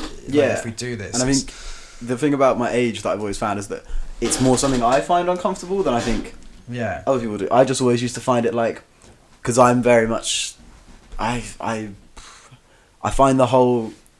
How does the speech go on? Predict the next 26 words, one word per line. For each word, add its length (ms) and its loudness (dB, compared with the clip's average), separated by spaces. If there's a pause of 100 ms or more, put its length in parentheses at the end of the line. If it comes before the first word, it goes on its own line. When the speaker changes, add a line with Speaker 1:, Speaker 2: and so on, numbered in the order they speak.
(420)
Speaker 1:
youth 220 -10
club 360 -4
setup 380 -6
and 80 -12
things 160 -10
like 100 -6
that, 100 -2
I 20 -6
think 160 -4
they're 140 0
amazing 440 0
things, 280 0
but 100 -4
then 80 0
there's 140 -2
always 160 0
that 140 0
part 160 0
of 60 -4
me 60 -4
that 120 -6
just 140 -12
thinks, 200 -8
like, 160 -4
it's, 160 -12
it's 180 -10